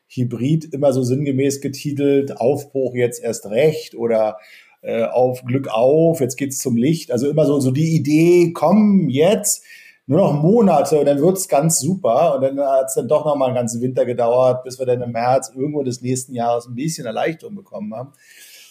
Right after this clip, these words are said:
Äh, und dann noch diese völlig überflüssigen, äh, ähm, kriegerischen Auseinandersetzungen, wo man sich fragt,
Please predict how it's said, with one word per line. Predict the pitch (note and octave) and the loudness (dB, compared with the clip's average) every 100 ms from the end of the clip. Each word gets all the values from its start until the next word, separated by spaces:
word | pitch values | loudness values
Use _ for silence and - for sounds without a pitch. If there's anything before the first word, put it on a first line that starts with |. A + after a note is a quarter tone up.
| _ | _
Äh, | A#2+ B2 | -4 -2
und | - B2+ | -2 0
dann | C#3+ D3+ | 2 4
noch | D3+ - - - | 2 0 -10 -8
diese | C#3 C#3 | -4 -2
völlig | C3+ D3 C#3+ C#3 | -2 -2 -2 -4
überflüssigen, | D#3 D3 F3+ D3+ C#3 C#3 C3 C3+ C3+ C3 C3 A2 | -2 -2 -2 -4 -8 -6 -4 -4 -4 -4 -4 -6
äh, | G#2 A#2+ A#2+ - A2 A#2 | -4 -2 0 -2 -2 -2
ähm, | A#2 A2 A2+ G#2+ - - | -2 -4 -6 -10 -14 -20
kriegerischen | - D#3 D#3 C3+ C3 C3+ | -8 -2 2 2 0 0
Auseinandersetzungen, | B2+ B2 B2+ C#3 C3+ B2+ B2+ | -2 0 -2 0 0 -4 -4
wo | B2 | -2
man | B2 | -2
sich | A#2+ | -6
fragt, | - A2 A2+ B2+ - | -6 -2 0 0 -4